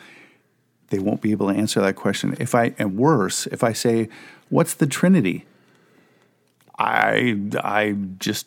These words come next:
don't know if people would have a clue how to answer that. Now, I wouldn't expect them to be, you know, to quote, "Well, Matthew Barrett said," you know, I, I, I wouldn't expect <laughs> that.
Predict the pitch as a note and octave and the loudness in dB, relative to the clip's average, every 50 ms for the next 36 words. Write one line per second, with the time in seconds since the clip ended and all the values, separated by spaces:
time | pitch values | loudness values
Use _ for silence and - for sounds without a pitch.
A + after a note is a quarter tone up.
0 | _ _ _ - G2 G2 G#2+ G2+ G2 G#2+ G2+ G#2 G2+ G2+ G#2 - - - C3 - | _ _ _ -4 -2 -2 -4 -4 -4 -4 -2 -2 -2 -4 -4 -4 -2 -2 -2 0
1 | - A#2 A2 G#2+ G2 B2 A2+ A2+ A2 - - B2+ A#2 A2 G#2 - - - F#3+ A#3+ | 0 -2 -2 -2 0 0 0 0 0 0 0 0 -2 -2 -4 -4 -2 0 2 4
2 | D4 - G2 E2+ - - - - - _ - C3+ A#2+ A#2+ A#2 A#2 A2+ G#2+ - A#2+ | 4 2 2 -2 -6 -12 -18 -20 -20 _ -2 0 0 2 0 0 -2 0 0 -2
3 | G#2 G2 G2+ A2 - - - - - D#3 C#3 C3+ C#3 D3 F#3+ G3 E3 C3 G#2+ - | -2 -2 -4 -6 -6 -10 -6 0 2 4 4 4 4 4 4 4 4 4 2 0
4 | - - C#3+ C3 B2+ B2 A#2+ A#2 A#2 G#2 - - A2 A2+ A2 A2 G#2+ G#2+ G#2+ - | 0 2 2 2 2 2 2 2 2 2 0 -2 -2 0 2 2 2 0 -2 -4
5 | - - - - - A#2 G2+ G2+ G2 F#2 - C3+ - - - B2 A2+ G#2 F#2 - | -10 -20 -16 -6 -2 0 2 2 0 0 -2 -6 -8 -2 2 2 2 2 2 0
6 | - F#2+ F#2+ F#2+ F#2 G2+ A2+ C3+ C#3 - A2 F#2 E2+ E2+ G#2+ C3+ D3 A2 F2 - | 0 0 2 2 2 2 2 2 2 2 0 -2 0 2 2 2 4 2 2 0
7 | - - G2+ F2 E2+ F2+ G2 A#2+ C3 C3+ - - - - - - - - A#2+ A2 | -2 -2 -2 0 0 0 0 0 0 -2 -4 -12 -16 -16 -16 -6 -2 0 0 2
8 | G#2+ G2 F#2+ G#2 G#2+ A2 - - B2+ B2+ C#3 C3+ - _ - A#2+ C3 D#3 D#3+ C#3+ | 2 2 2 2 2 2 0 0 -4 -4 -6 -8 -6 _ 0 2 4 4 6 4
9 | A#2+ A2 - - D3+ C3 - - - D#3+ C#3+ - - - - - | 4 2 0 0 -2 -2 -2 -2 0 0 2 2 0 -2 -4 -8